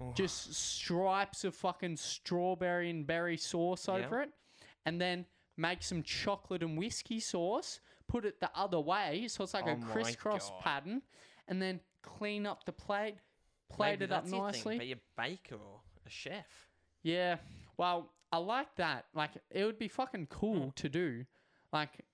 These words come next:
Speaker 2: but I don't know. I don't, I don't like, I don't really like cooking for, I like cooking for other people.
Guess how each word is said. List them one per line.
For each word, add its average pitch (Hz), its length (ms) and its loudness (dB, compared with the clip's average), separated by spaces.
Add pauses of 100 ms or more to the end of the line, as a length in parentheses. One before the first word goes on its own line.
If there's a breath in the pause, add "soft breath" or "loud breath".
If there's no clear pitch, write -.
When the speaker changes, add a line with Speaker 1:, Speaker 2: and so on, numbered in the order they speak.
(540)
Speaker 2:
but - 220 0 (280)
I 156 60 8
don't 165 160 0
know. 127 180 0 (320 soft breath)
I 151 60 0
don't, 160 140 0 (140)
I 160 60 2
don't 196 200 0
like, 180 200 -2 (1080)
I 170 80 6
don't 214 220 -2
really 220 320 2
like 156 400 0 (100)
cooking 160 580 -2
for, 139 520 0
I 160 80 2
like 208 200 -2
cooking 196 300 -4
for - 180 -2
other 151 160 -2
people. - 420 -4